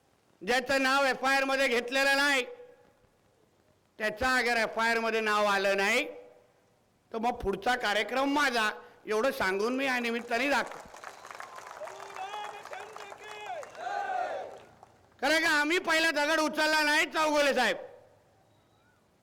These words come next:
आम्ही पहिला हात टाकला नाही. आमची मुलं तिथे सणासुदीसाठी,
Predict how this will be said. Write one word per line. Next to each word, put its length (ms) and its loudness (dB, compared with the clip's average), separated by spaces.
आम्ही 200 2
पहिला 260 2
हात 180 4
टाकला 360 2
नाही. 340 4
आमची 360 2
मुलं 420 4
तिथे 280 2
सणासुदीसाठी, 1160 2